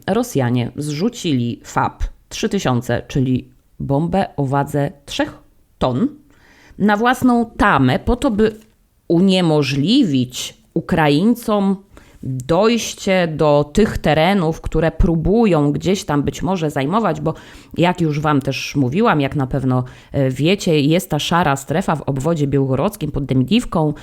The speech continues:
gdzieś w tych okolicach, e, Ukraińcy próbują swoich sił. No i to jest taka, taka informacja dosyć, e,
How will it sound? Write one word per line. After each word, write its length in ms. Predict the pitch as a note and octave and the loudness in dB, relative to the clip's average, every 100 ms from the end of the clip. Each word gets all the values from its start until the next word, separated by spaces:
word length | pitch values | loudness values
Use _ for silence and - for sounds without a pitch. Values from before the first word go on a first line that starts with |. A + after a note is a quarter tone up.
| - - | -12 -6
gdzieś 340 | D3+ E3+ A3 | -2 0 0
w 80 | - | 0
tych 140 | E3 | -2
okolicach, 760 | D3 - C3+ F#3+ - D#3+ E3+ B2 | -2 0 0 0 0 0 0 0
e, 220 | D3 D3 - | 0 0 0
Ukraińcy 680 | F#3 - F3 E3+ A3 - F3 | -4 0 0 4 2 0 -4
próbują 640 | - D#3 D3 F3+ E3+ E3+ - - - - - - - - | -2 -2 0 2 2 0 -4 -16 -20 -20 -20 -20 -18 -10
swoich 600 | - - D#3 C#3+ C#3+ - - _ | -6 0 2 2 0 -14 -16 _
sił. 380 | - - C3 - - - - - - | -10 -2 -2 -2 -12 -20 -20 -20 -6
No 240 | D3 F3+ B3+ | -4 -2 -2
i 80 | |
to 100 | C4+ | -2
jest 160 | B3+ A#3+ | -4 -4
taka, 460 | A#3 A#3 G#3+ G#3 G3 E3 - | -2 2 4 2 0 -6 -4
taka 260 | F#3+ G#3 F3+ | -4 0 2
informacja 840 | F3+ - F3+ F3+ F#3 - E3+ E3 | 0 0 0 0 -2 -2 0 2
dosyć, 680 | D#3+ D#3+ - E3 - - E3+ | 0 -2 -4 -8 -8 -4 0
e, 240 | E3 | 2